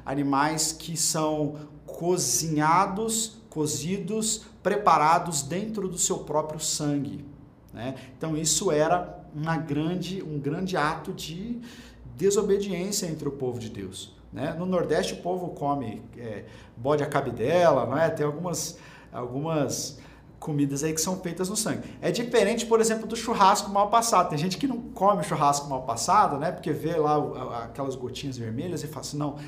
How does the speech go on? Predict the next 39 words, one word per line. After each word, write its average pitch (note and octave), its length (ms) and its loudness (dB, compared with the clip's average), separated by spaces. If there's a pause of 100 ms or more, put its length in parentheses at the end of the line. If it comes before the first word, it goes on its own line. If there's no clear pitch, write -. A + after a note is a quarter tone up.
(200)
tá C3+ 80 -2
com - 160 -12
sangue, C#3+ 640 2
né? C3+ 160 -6
O C3 60 -4
boi B2+ 240 -4
tá D#3 160 -4
berrando, C#3 400 -4
então B2 180 -6
não D3 120 -6
posso D#3 380 0
comer D3+ 180 -6
isso C#3+ 120 -4
aqui F#3+ 240 -6 (340)
porque D#3+ 240 -4
é E3 40 4
uma E3+ 180 0
carne F#3 800 2
ensanguentada. F3+ 880 2
A D#3+ 40 -2
Bíblia D#3+ 240 -4
diz - 100 -4
que F3+ 100 -8
eu F3+ 60 -6
tenho F3 160 -4
que F3 120 -6
me E3+ 100 -4
abs-, - 340 -4
me D#3 180 -4
abster E3 360 -2
disso D#3+ 120 -6
aqui." C3 220 -8 (300)
Na E3+ 100 0
verdade, D#3+ 440 0
só F#3 260 2
assim F3+ 260 -2
como C#3+ 220 -6
um C3+ 60 -4
bom C3 440 -2